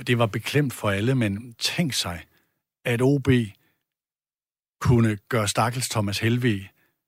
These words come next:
på det her tidspunkt til klublegende. Det er jo en trippel renlivet katastrofe, og et svigt så helt vanvittigt stort mod den sjæl, som klubben er, ikke?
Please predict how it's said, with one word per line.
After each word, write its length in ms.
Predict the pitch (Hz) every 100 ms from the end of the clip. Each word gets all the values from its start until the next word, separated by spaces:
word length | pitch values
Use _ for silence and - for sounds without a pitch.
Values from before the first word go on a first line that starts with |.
| _
på 100 | -
det 180 | 117 123
her 80 | 123
tidspunkt 640 | - 117 - 98 95 104
til 120 | 110
klublegende. 600 | - 117 113 98 92 95
Det 140 | 95
er 40 | 120
jo 100 | 117
en 240 | 110 104 95 _ _ _ _ -
trippel 520 | - - 185 175 113
renlivet 680 | 98 - 120 156 127 107 98
katastrofe, 680 | - 95 - 110 123 120 107 - - - -
og 200 | - 113
et 80 | 107
svigt 400 | - 131 156 -
så 180 | - 123
helt 480 | 117 151 131 113 113
vanvittigt 440 | 131 175 143 110
stort 320 | - 160 113 -
mod 120 | 110
den 160 | 120 123
sjæl, 320 | - 143 107
som 140 | -
klubben 360 | 98 127 120 117
er, 220 | 95 101
ikke? 180 | 120 120